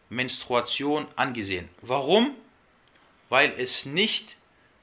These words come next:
zu dem Zeitpunkt aufgetreten ist, wo sie für gewöhnlich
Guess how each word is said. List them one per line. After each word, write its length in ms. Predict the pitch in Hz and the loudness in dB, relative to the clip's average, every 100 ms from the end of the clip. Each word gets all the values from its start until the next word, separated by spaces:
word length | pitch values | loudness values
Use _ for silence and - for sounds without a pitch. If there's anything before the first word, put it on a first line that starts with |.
| _ | _
zu 220 | - 131 | -10 -6
dem 200 | 135 120 | -4 -2
Zeitpunkt 800 | - 147 170 - - 170 160 - _ _ _ _ _ _ _ _ _ _ _ _ _ _ _ _ _ _ _ _ _ _ - | 2 4 4 0 -8 -8 -8 -16 _ _ _ _ _ _ _ _ _ _ _ _ _ _ _ _ _ _ _ _ _ _ -4
aufgetreten 760 | 139 165 - 127 - 135 135 139 | 0 0 -2 -10 -4 -6 -6 -12
ist, 380 | 143 143 - 120 | -6 -6 -6 -4
wo 160 | 165 | -4
sie 300 | 135 160 170 - _ | -2 -6 -6 -14 _
für 180 | - 160 | -10 -6
gewöhnlich 640 | 143 131 147 143 147 - | -4 0 0 0 -2 -2